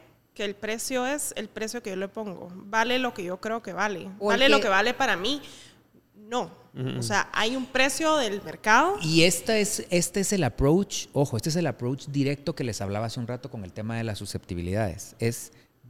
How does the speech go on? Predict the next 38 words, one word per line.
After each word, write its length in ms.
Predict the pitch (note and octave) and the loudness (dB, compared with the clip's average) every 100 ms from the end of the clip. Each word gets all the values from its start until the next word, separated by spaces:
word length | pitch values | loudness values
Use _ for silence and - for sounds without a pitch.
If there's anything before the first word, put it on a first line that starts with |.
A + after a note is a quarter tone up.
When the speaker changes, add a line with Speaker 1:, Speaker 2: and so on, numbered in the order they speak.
| D3+ | 0
Speaker 4:
debe 340 | D#3 E3 F3 | 2 2 0
usted 340 | D#3 A2 D3 C#3 | -2 -4 -4 -4
estar 400 | C3 - C#3 - | -4 -8 -10 -8
preparado 720 | C3+ B2 F#2+ G#2+ C#3 A#2+ D3 - _ _ | -10 -8 -4 0 2 2 0 -6 _ _
para 160 | A#2+ A2 | -6 -4
escuchar 680 | - - F#2+ A#2 C#3+ D#3+ - | -6 -10 -2 0 0 -4 -4
Speaker 3:
Cosas 260 | C3 C#3+ | 0 2
Speaker 4:
que 60 | C#3+ | 4
Speaker 3:
que 60 | C3 | 6
no 100 | C3 | 8
Speaker 4:
su-, 40 | |
Speaker 3:
quiere 180 | C3+ B2+ | 8 8
Speaker 4:
que 60 | C3 | 8
Speaker 3:
oír. 260 | A#2+ - | 6 2
Speaker 4:
cosas 300 | - C#3+ D3+ - | -4 -2 -2 0
que 80 | |
no 240 | B2 C3 - | 2 0 0
quiere 220 | D3 C#3+ | 2 2
escuchar, 580 | C#3 - - A2 F2+ - | 0 -8 -6 -6 -6 -6
que 100 | A#2 | -4
no 140 | A#2 | -4
quiere 160 | - C#3 | 0 2
oír, 400 | C3 C3 A#2 F2+ - | 4 4 2 -2 -6
¿verdad? 380 | G2 A2 C#3+ - | -2 0 -2 -4
Y 80 | C#3 | -4
si 160 | - | -2
usted 220 | A#2 - | -2 2
está 220 | E3+ G3 F3+ | 2 2 0
preparado, 540 | F#3+ C3 B2 E3 G3 | 0 0 0 0 -2
su 160 | - D3 | -4 0
propiedad 380 | C3+ B2+ A#2 C#3 | 0 2 2 2
le 100 | D#3+ | 2
prometo 480 | - B2+ C3 - E3 | 0 0 2 0 -2
que 100 | D3+ | -2
se 140 | A2+ | -2
va 100 | G#2+ | -2
a 40 | |
vender 440 | A#2 A#2+ C3 D#3 | -2 -2 -4 -6